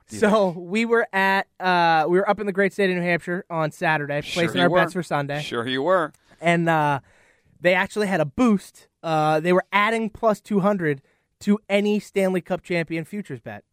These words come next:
Speaker 2: And so what
Speaker 1: Sure.
Speaker 2: did she do? Went and tossed five bucks on a team to win the Stanley Cup. And, uh, I
Speaker 1: That team is not the Bruins, I'm guessing.
Speaker 2: No, no, no. That is not the Bruins. I believe she picked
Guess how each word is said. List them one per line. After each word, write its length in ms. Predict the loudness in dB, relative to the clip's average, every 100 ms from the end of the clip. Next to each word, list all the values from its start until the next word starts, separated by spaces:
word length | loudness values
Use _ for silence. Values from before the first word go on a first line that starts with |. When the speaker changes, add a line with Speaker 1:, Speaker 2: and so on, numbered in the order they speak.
| -18
Speaker 2:
And 120 | -10
so 120 | -4
what 80 | -4
Speaker 1:
Sure. 80 | -4
Speaker 2:
did 80 |
she 100 | -4
do? 260 | 0 2 0 _ _ -6
Went 160 | -6
and 80 | -4
tossed 260 | 0 0 -2
five 320 | 0 0 2
bucks 240 | -2 -2
on 80 | -6
a 60 | -8
team 200 | -8 -8
to 60 | -6
win 100 | -6
the 80 | -6
Stanley 300 | -8 -10 -8
Cup. 260 | -8 -10 _ _ _ _ _ _ -2
And, 320 | 0 0 0
uh, 460 | 0 0 0 -4 -6 -4
I 140 | -2 2
Speaker 1:
That 140 | 0
team 220 | 0 -4
is 80 | -2
not 160 | 0 0
the 80 | -2
Bruins, 380 | -4 -4 -10
I'm 80 | -18
guessing. 320 | -16 -8 2
Speaker 2:
No, 120 | 4 4
no, 120 | 4
no. 200 | 2 2
That 180 | -2 -4
is 100 | -2
not 160 | -2
the 60 | -2
Bruins. 180 | -4 -2
I 60 |
believe 260 | -2 -2 -4
she 160 | -4 -6
picked 340 | -4 -4 _